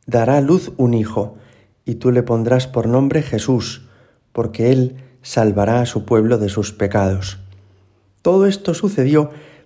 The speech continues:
para que se cumpliese lo que había dicho el Señor por medio del profeta: "Mirad, la Virgen concebirá y dará a luz un hijo, y le pondrá por nombre Emmanuel", que significa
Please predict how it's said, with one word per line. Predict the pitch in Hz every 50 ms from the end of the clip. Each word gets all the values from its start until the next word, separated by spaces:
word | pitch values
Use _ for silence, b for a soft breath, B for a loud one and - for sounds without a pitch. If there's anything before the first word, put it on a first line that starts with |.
| B _ _
para | 127 117 113 110
que | - 107
se | - - 110 -
cumpliese | 113 110 107 110 123 127 139 131 - 147 127
lo | 117 110
que | 110 - 110
había | 107 110 117 113
dicho | 113 113 113 110 - - 113
el | 107 107
Señor | - 135 123 117 120 113 110 110 - - -
por | - 104 101
medio | 101 107 107 104 107 104
del | 104 104 101 98
profeta: | 98 104 - 107 - 143 135 - - - b b b b b b b b b b b b b b _ -
"Mirad, | 113 104 117 120 120 - - - - - -
la | 113 107 104
Virgen | 110 127 123 123 123 - 120 107 104
concebirá | 104 104 104 104 101 - - 104 101 104 107 113 113 110 110 - -
y | - 120 104
dará | 107 101 104 107 104
a | 101
luz | 104 117 110 107 - - - -
un | 113 107 113
hijo, | 113 110 - - 165 190 196 B B B B B B B B B B B B _ _
y | - 120
le | 110 110 107
pondrá | 110 104 101 104 107 110 107 107
por | 107 104 104
nombre | 107 113 117 117 110 107 110 104 101 - - -
Emmanuel", | 113 104 104 98 98 98 101 107 117 131 143 156 156 139 B B B B B B B B B _
que | - -
significa | - - 104 107 104 101 104 - 127 131 139 147 - - -